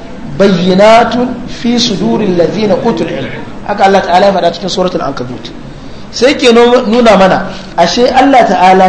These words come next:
ya yi mana bayani akan jam'ul Qur'an na farko. Jam'ul Qur'an na farko shine haddace Qur'ani a ina? A zuciya. Allah Ta'ala ya ce, "Bal huwa ayatun bayyinatun fi suduril ladzina utul ilm."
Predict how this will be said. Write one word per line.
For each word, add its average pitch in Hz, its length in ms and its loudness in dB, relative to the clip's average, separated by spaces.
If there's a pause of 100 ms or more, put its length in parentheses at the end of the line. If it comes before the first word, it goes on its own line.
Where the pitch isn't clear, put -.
ya 220 240 6
yi 233 60 2
mana 233 280 4
bayani 196 420 4
akan 180 360 0
jam'ul 208 320 0
Qur'an 170 260 0
na 147 80 -4
farko. 135 320 -8 (1160)
Jam'ul 240 300 4
Qur'an 220 240 4
na 220 80 4
farko 214 240 2
shine 233 180 0
haddace 208 320 2
Qur'ani 196 340 4
a 165 60 2
ina? 170 420 0 (640)
A 156 80 0
zuciya. 160 420 -4 (360)
Allah 202 220 2
Ta'ala 185 260 4
ya 190 80 0
ce, 190 100 -2
"Bal 175 160 0
huwa 190 300 2
ayatun 196 560 4
bayyinatun 190 720 0 (500)
fi 247 220 -4
suduril 196 520 -4
ladzina 190 380 -4
utul 202 340 -4 (120)
ilm." 117 120 -10